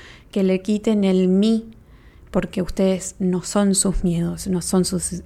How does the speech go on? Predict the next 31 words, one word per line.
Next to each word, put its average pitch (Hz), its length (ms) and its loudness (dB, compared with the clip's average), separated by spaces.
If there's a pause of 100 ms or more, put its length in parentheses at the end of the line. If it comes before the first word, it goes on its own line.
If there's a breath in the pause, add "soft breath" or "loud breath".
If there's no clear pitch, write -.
inseguridades 185 840 -2
ni 185 100 -2
sus 165 200 -10
sombras. 196 600 -2 (720 loud breath)
Ustedes 190 460 -2
son 254 440 -2 (440)
lo 185 180 0
que 220 100 -4
son. - 260 -4 (580 soft breath)
Los 185 220 -4
miedos 202 420 4
y 202 60 0
esos 185 200 -2
pensamientos 185 760 -2 (120)
no, 180 260 -2 (220)
no 180 140 -2
son, 254 280 0 (120)
no 190 160 2
los 202 160 -2
representan 185 580 -2
ni 180 300 -2
identifican. - 760 -10 (580 loud breath)
Así 190 200 -4
que 190 80 -2
yo 254 140 4
lo 269 100 6
que 247 80 4
solté 196 380 0
fue 202 400 -4
el 262 480 4
miedo 185 440 2